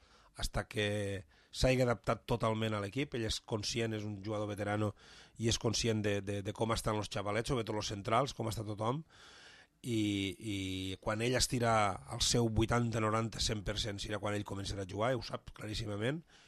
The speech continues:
i és un jugador que en principi mos ha d'ajudar molt. Sergi, Sergi Brull va avui al metge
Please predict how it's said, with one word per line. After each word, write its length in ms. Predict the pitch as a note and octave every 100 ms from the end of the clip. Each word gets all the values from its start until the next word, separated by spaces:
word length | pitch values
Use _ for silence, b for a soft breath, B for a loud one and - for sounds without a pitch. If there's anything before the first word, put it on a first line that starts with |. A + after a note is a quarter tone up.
| b -
i 140 | A#2+
és 60 | A2+
un 60 | G#2
jugador 240 | G2+ G2
que 80 | A2
en 140 | G2+ G2
principi 300 | G#2 A2 G#2
mos 80 |
ha 80 | G#2
d'ajudar 240 | F#2+ G#2 G2
molt. 220 | G2+ F#2 B B B
Sergi, 840 | - A#2 A#2 G#2+ A#2+ A#2 A#2 A2 - b b b
Sergi 380 | - A2+ A#2
Brull 320 | A#2+ C3 B2+ A2+
va 80 | A#2
avui 300 | A#2+ C3+ A#2
al 80 | A2
metge 320 | A#2 A2+